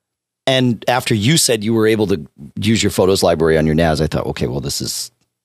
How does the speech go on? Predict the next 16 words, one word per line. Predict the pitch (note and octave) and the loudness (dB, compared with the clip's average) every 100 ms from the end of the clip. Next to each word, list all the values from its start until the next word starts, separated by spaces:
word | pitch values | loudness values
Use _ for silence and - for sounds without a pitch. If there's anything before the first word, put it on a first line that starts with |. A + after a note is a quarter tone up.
| _ | _
what, | D#2 F2 D#2 | -2 -2 0
you | C#2 | -2
know, | A1+ | 0
what's | C#2 E2 | -2 -2
different?" | - A#2 G2 B1+ - | 0 0 0 -4 -6
I | - B2 | -10 -4
thought, | D2 | -2
"Well, | - D#2+ | 2 2
let | G#2+ | 4
me | A2 G#2+ | 2 2
reboot | F2+ G2 F2+ E2+ | 0 0 -2 -2
my | D#2 | 0
nas." | F#2 E3 A2 E2+ - - _ A2 | 2 2 0 -2 -10 -20 _ -2
And | G#2+ | 0
sure | - A#2+ | 2 2
enough, | F#2 F2+ D2+ - | 4 2 0 -4